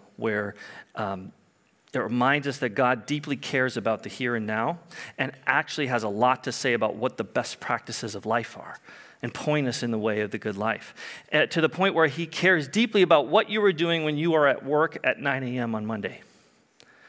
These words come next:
A-, and when I say work,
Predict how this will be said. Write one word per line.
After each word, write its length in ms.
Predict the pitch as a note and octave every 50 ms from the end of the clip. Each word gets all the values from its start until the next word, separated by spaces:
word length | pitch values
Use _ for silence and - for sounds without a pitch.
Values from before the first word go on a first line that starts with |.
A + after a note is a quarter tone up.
| - - - - - - - - - _ _ _ _ _ _ -
A-, 100 | F#3 G3 - _ -
and 160 | F3 F#3 F3
when 120 | F#3 G3+ G#3+
I 60 | A#3+
say 240 | A3+ - - A3 F3+
work, 480 | D#3+ C#3 C#3+ D3 C#3+ C#3 C#3+ - -